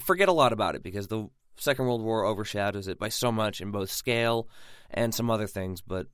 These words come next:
World War One is essential to understanding how the twentieth century developed like it did. Cannot stress it highly enough. Um, Stuff You Missed in History Class is another great one.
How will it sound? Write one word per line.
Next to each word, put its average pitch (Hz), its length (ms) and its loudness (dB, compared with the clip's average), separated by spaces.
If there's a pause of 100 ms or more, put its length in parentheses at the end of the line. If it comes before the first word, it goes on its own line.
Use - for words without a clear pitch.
(1900)
World 151 240 4
War 151 120 4
One 127 280 6
is 110 340 -2
essential 110 600 -2
to - 120 -6
understanding 98 540 -4
how 101 140 -2
the 101 100 -6
twentieth 101 300 -4
century 104 400 -4
developed 95 440 -6
like - 200 -10
it - 100 -12
did. 62 240 -8 (640)
Cannot 117 380 0 (160)
stress - 320 -6
it - 100 -12 (140)
highly 92 360 -6
enough. - 320 -10 (640)
Um, 135 420 2
Stuff - 260 2
You 165 80 -2
Missed 160 160 -2
in 139 80 -4
History 147 300 -2
Class 135 280 2
is 120 100 -6
another 123 200 0
great 120 220 0
one. 120 220 0